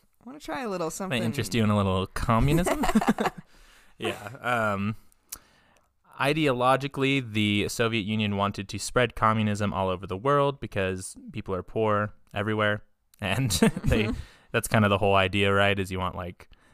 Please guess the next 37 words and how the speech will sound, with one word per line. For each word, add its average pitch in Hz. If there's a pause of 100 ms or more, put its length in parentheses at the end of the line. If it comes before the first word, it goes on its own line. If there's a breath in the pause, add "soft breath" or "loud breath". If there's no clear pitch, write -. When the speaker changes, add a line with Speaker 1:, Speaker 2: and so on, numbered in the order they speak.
(180 soft breath)
Speaker 2:
the 104
world, 95 (880)
'cause -
you -
don't 165
want, 147
like, 117
one, 110
one 110
specific 98
government 98
that's, -
like, 92 (240)
uh, 82 (140)
capitalist 92
and 95
the 85
rest 87
of 92
'em 90
communist. 90
You 95
know, 87
it's, 92
the 110
idea 110
is, 95
like, 92
to 98
spread 98
it 92
Speaker 1:
Right. 90
Speaker 2:
and 95
have 95
class 92
equality 87
everywhere. 87